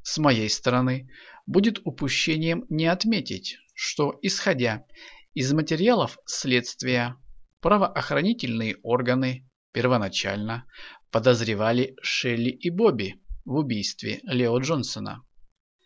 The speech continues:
Но впоследствии подозрения были сняты. Когда подозрение пало на Уиндема Эрла, преступника, скрывающегося от правосудия,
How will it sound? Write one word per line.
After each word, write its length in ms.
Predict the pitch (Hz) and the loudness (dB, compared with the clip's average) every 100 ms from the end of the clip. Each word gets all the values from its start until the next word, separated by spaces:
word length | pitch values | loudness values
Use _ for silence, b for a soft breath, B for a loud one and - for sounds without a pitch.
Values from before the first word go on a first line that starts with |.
| B B B | B B B
Но 180 | 120 113 | -4 -2
впоследствии 1040 | - 262 254 143 135 - - 123 123 131 _ | 2 2 2 0 0 -2 -4 -2 -2 -6 _
подозрения 720 | - 131 117 113 165 190 190 | 0 4 4 2 2 2 0
были 400 | 156 120 117 127 - | 0 0 -2 -4 -6
сняты. 640 | - 160 127 - 101 92 _ - - _ _ _ _ _ _ _ _ _ _ _ | -6 -2 -2 -2 -8 -10 _ -16 -16 _ _ _ _ _ _ _ _ _ _ _
Когда 340 | - 123 226 247 | -2 2 4 4
подозрение 680 | 220 226 160 120 107 104 | 4 4 2 0 0 -2
пало 380 | 104 117 110 107 | 0 2 2 2
на 220 | 110 120 - | 0 -4 -4
Уиндема 800 | 190 - 165 135 113 110 110 - | -6 -4 -2 0 0 0 -2 -2
Эрла, 480 | 175 262 156 101 - - - _ b b _ | 0 2 0 -4 -8 -14 -16 _ b b _
преступника, 720 | - 247 - 147 - 101 - 110 | -2 0 0 -4 -4 -8 -6 -8
скрывающегося 1040 | - 170 147 113 98 - 113 113 - - - | 0 2 4 2 0 -4 -6 -8 -10 -10 -8
от 280 | - - | -8 -8
правосудия, 760 | - 120 107 - 254 165 104 | -2 0 0 -2 -2 -2 -4